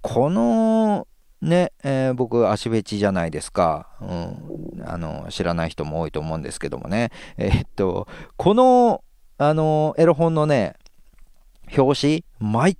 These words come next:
回ね、すごく綺麗なんだよね。えー、やあ、ヒップアンドリップっていう、ね。あの、足を強調してましてね。その、ただ足を強調してるじゃなく、んだけというよりも、その、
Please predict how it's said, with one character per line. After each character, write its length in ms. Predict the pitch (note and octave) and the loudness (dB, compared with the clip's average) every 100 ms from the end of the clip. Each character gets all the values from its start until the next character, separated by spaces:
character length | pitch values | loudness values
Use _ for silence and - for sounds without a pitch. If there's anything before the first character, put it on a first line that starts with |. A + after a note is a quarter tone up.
| - - | -8 0
回 320 | F#3 F3+ E3+ | 2 2 0
ね、 260 | E3+ C#3+ | 0 0
す 160 | G#2+ B2+ | -2 -2
ご 120 | D3+ | -2
く 140 | D3+ - | -2 -4
綺 140 | A2 | 0
麗 160 | F#2 E2+ | 0 0
な 140 | D#2 | -4
ん 60 | D2+ | -4
だ 60 | |
よ 80 | D#2 | -4
ね。 240 | D#2+ D#2+ - - - | -4 -6 -8 -20 -4
え 220 | F#2 E2 | -2 0
ー、 80 | E2+ | 2
や 260 | A2 F#2+ | 2 4
あ、 60 | D#2+ | 2
ヒ 140 | - | -4
ッ 20 | E2+ - | -8 -2
プ 80 | |
ア 80 | F2 | -2
ン 80 | E2+ | 0
ド 100 | D#2+ | -4
リ 120 | D#2 | -4
ッ 40 | - | -6
プ 120 | B1+ | -12
っ 40 | C#2+ | -12
て 180 | _ B1+ | _ -10
い 80 | |
う、 200 | B1+ C#2+ - _ - - | -10 -12 -20 _ -20 -16
ね。 240 | - F#2+ - - - | -8 -8 -8 -20 -4
あ 140 | F#2+ | -2
の、 180 | F2 E2 | -2 -4
足 380 | - B2+ - A#3 | 0 0 2 2
を 120 | F#3 | 2
強 300 | - A2 G#2 | 2 -2 -2
調 420 | - - G2 G2 G2 | -2 -2 0 0 -4
し 80 | |
て 140 | - G#2 | -4 -2
ま 120 | G2+ | -2
し 80 | - | -2
て 160 | D2+ E2 | -6 -2
ね。 180 | E2+ E2 - - | -2 -4 -14 -6
そ 120 | D#3+ | -2
の、 140 | E3 | -2
た 160 | D#3+ A#3 | 2 4
だ 160 | G#3 C3+ | 6 6
足 180 | - | 4
を 120 | E3+ B2 | 0 2
強 260 | C#3 D3 | 2 2
調 240 | C#3+ D#3 D3+ | 4 2 2
し 80 | |
て 160 | - D#3+ | 2 2
る 260 | C3 G#2 - _ - B2+ | 2 -2 -6 _ -20 -2
じ 80 | A2+ | 0
ゃ 80 | |
な 140 | G#2+ A#2+ | 0 -2
く、 160 | - - - | -6 -20 -14
ん 380 | E3+ B2+ A#2 G#2+ | -6 -4 -2 0
だ 140 | A2 | 0
け 280 | - B2 B2 | 2 0 0
と 240 | A2 - A2 | 0 -2 0
い 200 | A2+ A#2+ | 2 2
う 20 | |
よ 160 | C3 B2 | 2 0
り 60 | |
も、 180 | B2+ C#3 | 0 -2
そ 140 | - | 0
の、 120 | G#2+ | -2